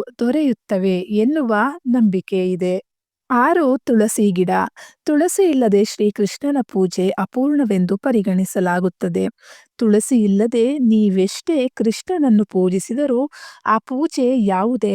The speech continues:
ಫಲವನ್ನು ನೀಡುವುದಿಲ್ಲ. ಈ ಹಬ್ಬದ ಮೊದಲು ಹೊಸ ತುಳಸಿ ಗಿಡವನ್ನು ಮನೆಯಲ್ಲಿ ನೆಡುವುದು ಅಥವಾ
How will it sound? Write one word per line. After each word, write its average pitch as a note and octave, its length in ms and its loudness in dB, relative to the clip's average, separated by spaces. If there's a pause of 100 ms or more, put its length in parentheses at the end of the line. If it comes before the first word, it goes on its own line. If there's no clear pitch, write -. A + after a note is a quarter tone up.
(140)
ಫಲವನ್ನು B3 600 0
ನೀಡುವುದಿಲ್ಲ. F#3 760 0 (640)
ಈ A#3+ 160 2
ಹಬ್ಬದ B3 520 0 (100)
ಮೊದಲು A3+ 460 0 (460)
ಹೊಸ B3 260 -2 (180)
ತುಳಸಿ A3+ 420 -2
ಗಿಡವನ್ನು F#3 640 0 (160)
ಮನೆಯಲ್ಲಿ G#3 600 0
ನೆಡುವುದು G3 580 -2 (500)
ಅಥವಾ A#3+ 520 -2